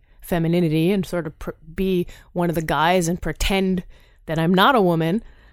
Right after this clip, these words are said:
I was getting to the point where it's like, "Okay, I am a woman. There's no hiding it. Better to embrace it. It is what sets me apart." And so I started talking about images of women that are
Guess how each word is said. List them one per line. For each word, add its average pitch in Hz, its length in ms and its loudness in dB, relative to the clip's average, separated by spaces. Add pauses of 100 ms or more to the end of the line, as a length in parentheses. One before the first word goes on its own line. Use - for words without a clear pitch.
(120)
I 202 80 -2
was 214 180 0 (260)
getting 269 280 4
to 254 40 4
the 233 80 0
point 226 420 2
where 190 100 -2
it's 185 120 -6
like, 196 180 -2
"Okay, 254 280 2
I 175 140 4
am 240 200 0
a 240 80 2
woman. 214 240 4
There's 190 180 0
no 220 160 4
hiding 196 400 0
it. 185 240 -2 (640)
Better 247 260 4
to 240 120 6
embrace 202 480 2
it. 190 220 -2
It 185 180 -2
is 247 180 2
what 220 220 0
sets 196 340 0
me 185 120 2
apart." 175 500 0 (120)
And 214 120 -2
so 208 100 0
I 202 60 2
started 233 340 0
talking 202 400 -2
about 180 480 2 (400)
images 285 420 4
of 226 120 2
women 208 480 2 (640)
that 196 180 2
are 180 420 0